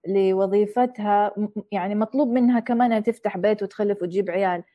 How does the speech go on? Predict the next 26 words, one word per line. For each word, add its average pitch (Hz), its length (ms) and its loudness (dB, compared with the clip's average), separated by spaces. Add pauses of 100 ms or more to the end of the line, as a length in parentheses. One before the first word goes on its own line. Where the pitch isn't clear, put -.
(180)
يعني 190 480 -6
لازم 233 400 6
تعمل 220 400 0
both. 185 460 2
فاعتمادها 226 840 0
على 214 240 -2
نفسها 214 460 -4
واستقلاليتها 214 1000 0
من 214 200 -2
الأسرة 240 480 -2 (200)
لا 302 180 6
يعني 262 380 2
إنها 233 380 -2
هي 247 200 2
تفرغت 226 480 0
للصياعة، 208 640 -2 (280)
ممكن 277 260 0
هي 277 200 0
تفرغت 269 560 2
لعملها 247 500 0
لكن 285 340 0 (200)
ما 277 160 4
زالت 302 380 4
ترغب 208 380 4
إنها 226 460 -4 (280)
تتزوج، 220 520 -2